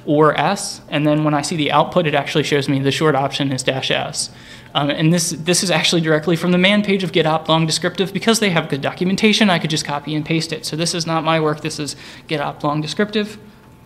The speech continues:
Um, pod usage is also really cool. I use pod, um,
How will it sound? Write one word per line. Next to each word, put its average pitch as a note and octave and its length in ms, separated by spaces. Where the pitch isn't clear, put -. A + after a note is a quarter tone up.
Um, D#3+ 380
pod F#3+ 560
usage A3 640
is E3+ 140
also D#3+ 260
really G3 220
cool. A3 360
I F3+ 80
use A3 220
pod, G#3 520
um, D#3 520